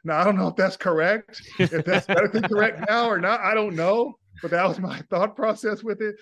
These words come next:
Speaker 1: and I rolled with it.
Speaker 2: Well, I, I mean, it was, uh, like I said, obviously you wanna win every game and you wanna win the tournament. But the,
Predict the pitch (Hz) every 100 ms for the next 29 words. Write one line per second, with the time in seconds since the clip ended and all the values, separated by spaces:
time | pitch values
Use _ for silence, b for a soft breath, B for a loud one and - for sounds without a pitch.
0 | B - 165 165 165 165 131 120 107 -
1 | _ _ _ _ _ - 107 107 107 -
2 | _ _ _ - 127 135 135 135 139 139
3 | 120 - - 139 143 147 143 143 - 156
4 | 113 - _ _ _ _ _ _ 143 143
5 | 135 151 135 131 123 127 113 113 117 117
6 | 113 110 110 110 104 101 120 104 98 101
7 | - 117 - 123 117